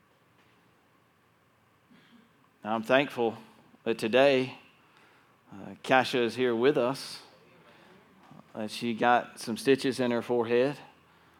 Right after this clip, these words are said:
She's got a staple up there, and she's got something going on with her collarbone, and,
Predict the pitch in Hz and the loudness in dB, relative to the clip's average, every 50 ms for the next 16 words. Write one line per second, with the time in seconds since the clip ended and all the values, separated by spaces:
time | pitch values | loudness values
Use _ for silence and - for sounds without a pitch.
0 | _ _ _ - - 110 107 123 120 117 113 110 110 - - 120 120 117 - 127 | _ _ _ -18 -18 -14 -4 -2 0 0 0 -2 -4 -2 0 0 0 0 -2 -2
1 | 120 120 110 113 - 120 123 127 139 147 143 123 101 98 95 - - _ _ _ | -2 -2 -4 -4 -2 -2 0 0 0 0 0 0 -2 -4 -8 -12 -16 _ _ _
2 | _ _ _ _ _ _ _ _ _ _ _ _ _ _ _ _ _ _ _ _ | _ _ _ _ _ _ _ _ _ _ _ _ _ _ _ _ _ _ _ _
3 | _ _ - - 120 113 123 117 104 - - 147 139 135 139 127 117 131 135 131 | _ _ -16 -16 -6 -2 -2 -2 -2 0 0 0 0 0 0 -2 0 2 2 4
4 | 127 131 131 131 127 117 117 110 - 135 127 127 135 131 120 123 123 127 135 143 | 4 4 2 2 0 0 -2 -2 0 0 2 2 2 2 2 2 0 0 0 0
5 | 143 135 113 101 101 | 0 -2 -2 -4 -6